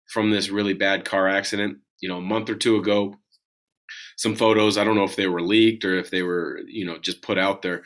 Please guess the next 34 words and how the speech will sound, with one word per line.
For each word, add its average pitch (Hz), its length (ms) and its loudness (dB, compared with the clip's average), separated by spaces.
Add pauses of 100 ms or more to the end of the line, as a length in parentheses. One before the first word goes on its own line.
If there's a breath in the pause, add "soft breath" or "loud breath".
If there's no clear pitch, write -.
(280 loud breath)
He - 120 2
was 277 140 4
struggling 120 440 2
to 87 80 2
walk 92 460 2
and 85 120 -4
get 104 80 2
around, 95 560 -2
and 85 260 -10
he 95 160 -8
was 104 120 -6
on 95 140 -4
crutches 98 520 -2
and 87 80 -6
he 82 80 -8
was 80 160 -14
limping. 107 460 -2 (420 loud breath)
Uh, 92 140 -6
and 117 120 0
then 120 140 2
just 117 240 0
in 120 80 0
the 110 60 4
last, 107 460 0 (200)
you 110 100 -2
know, 90 280 -4 (320)
little 101 240 0
bit, 104 340 -2 (160)
couple 95 240 -6
weeks, 117 560 -2
uh, 85 280 -8
he's, 87 340 -4
he's 95 160 -8
been 92 400 -2